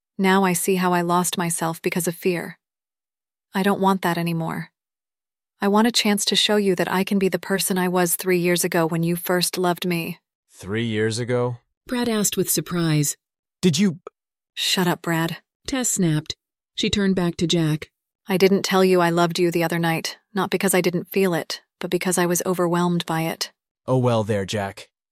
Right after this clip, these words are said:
Speaker 2: Come on, forgive her, kiss and make up, and let me make you rich.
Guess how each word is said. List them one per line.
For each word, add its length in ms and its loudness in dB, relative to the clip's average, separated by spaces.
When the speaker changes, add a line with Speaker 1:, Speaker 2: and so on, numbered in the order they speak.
Speaker 2:
Come 120 0
on, 200 0
forgive 360 -4
her, 260 -6
kiss 280 -2
and 120 -2
make 200 -4
up, 220 -4
and 160 2
let 100 0
me 100 2
make 220 2
you 80 -2
rich. 460 -4